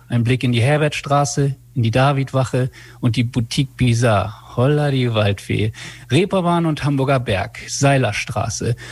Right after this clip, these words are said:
Ruhig mal schon den Stadion, den Weg zum Stadion ablaufen und einprägen.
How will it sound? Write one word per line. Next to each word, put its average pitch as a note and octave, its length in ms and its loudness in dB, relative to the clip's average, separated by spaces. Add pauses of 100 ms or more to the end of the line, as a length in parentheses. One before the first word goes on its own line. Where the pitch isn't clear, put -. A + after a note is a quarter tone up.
(140)
Ruhig F#3 260 2
mal G#3 140 0
schon F#3 300 0
den F3 100 0
Stadion, C#3 760 0 (420)
den C#3+ 180 2
Weg D#3+ 160 -4
zum D#3 100 0
Stadion D3+ 400 2
ablaufen A#2+ 460 0
und B2 100 0
einprägen. C3+ 680 -4